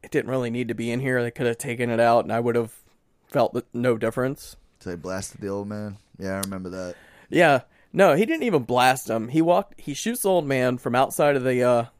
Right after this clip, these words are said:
Speaker 1: ice fishing house, walks up to the, to the house, opens the door, and the old man's on the floor, like, he's fucking bleeding out. But Gary Sinise's character still proceeds to shoot the ice around him, so he falls into the ice.
Speaker 2: You gotta
Speaker 1: Like,
Speaker 2: get rid of the body.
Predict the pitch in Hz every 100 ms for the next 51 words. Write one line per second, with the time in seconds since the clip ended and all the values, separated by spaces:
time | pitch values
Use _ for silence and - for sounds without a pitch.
0 | - 139 127 - 110 113 107 104 113 -
1 | - _ _ _ - 131 175 - 131 -
2 | 127 123 123 - _ _ _ - - -
3 | - 135 120 98 123 - 139 139 143 127
4 | 120 120 110 107 117 - 123 107 113 113
5 | 117 - 123 120 117 110 107 110 - -
6 | _ - 120 110 104 _ _ _ _ -
7 | - - - 139 135 113 107 120 117 110
8 | 110 - - - - - - 131 147 143
9 | 147 185 196 214 156 - 151 - 147 -
10 | - 185 156 131 - - - 139 165 143
11 | 123 - 131 175 185 - 175 190 147 151
12 | 180 160 127 127 131 143 143 - 139 131
13 | 135 131 120 127 120 117 113 107 92 -
14 | - 110 160 143 147 135 98 101 147 135